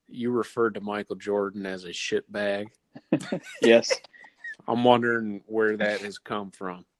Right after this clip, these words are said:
Speaker 2: I think I respect the hell out of Michael Jordan for the career he had, but I think, uh, his personality kinda left him to be a shitbag, the way his, <laughs> his gambling habits and, uh, his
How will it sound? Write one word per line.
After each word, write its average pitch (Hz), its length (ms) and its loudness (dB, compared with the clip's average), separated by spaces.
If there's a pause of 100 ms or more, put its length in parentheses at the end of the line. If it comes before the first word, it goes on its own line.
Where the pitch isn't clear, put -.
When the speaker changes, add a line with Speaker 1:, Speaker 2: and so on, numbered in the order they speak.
(320)
Speaker 2:
I 143 100 12
think 208 300 0 (460)
I 143 100 10
respect 143 480 2
the 104 80 -2
hell 123 200 4
out 107 80 4
of 107 80 -4
Michael 104 260 -8
Jordan 104 460 -4 (240)
for 101 200 -6
the 95 120 -6
career 110 320 4
he 107 140 0
had, 107 340 2 (460)
but 113 300 10
I 107 120 4
think, 110 320 -2
uh, 107 240 6
his 113 160 -4
personality 113 760 4
kinda 110 300 -2
left 110 360 0
him 107 380 2 (360)
to 120 80 0
be 104 140 0
a 104 40 2
shitbag, 101 540 0
the 113 100 2
way 110 260 4
his, 110 380 -2 (440)
<laughs> - 460 -4
his 123 160 4
gambling 123 420 8
habits 120 480 8
and, 113 280 4
uh, 107 240 4 (440)
his 117 380 8